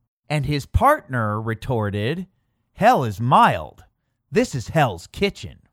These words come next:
The other theory on how Hell's Kitchen got its name pays homage to the thugs of the Hell's Kitchen gang,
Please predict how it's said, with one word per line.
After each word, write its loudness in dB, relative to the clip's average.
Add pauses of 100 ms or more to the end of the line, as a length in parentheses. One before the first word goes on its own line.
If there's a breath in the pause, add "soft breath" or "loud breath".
(1040)
The 0
other 6
theory -4
on -2
how 2
Hell's -4
Kitchen -8
got -2
its -14
name -10 (420)
pays -4
homage -4
to -6
the -6
thugs -4
of -6
the 0
Hell's 2
Kitchen -4
gang, -6